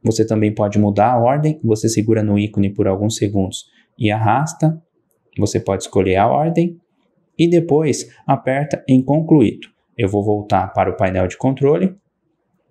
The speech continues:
e pode ver que agora ele tem o ícone de captura de tela. Eu vou selecionar essa opção e pode ver que ele tirou print da tela do smartphone.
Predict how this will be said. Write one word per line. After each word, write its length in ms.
e 80
pode 260
ver 240
que 120
agora 460
ele 220
tem 220
o 100
ícone 320
de 120
captura 500
de 120
tela. 400
Eu 120
vou 120
selecionar 540
essa 160
opção 520
e 80
pode 300
ver 160
que 100
ele 100
tirou 280
print 500
da 160
tela 440
do 180
smartphone. 840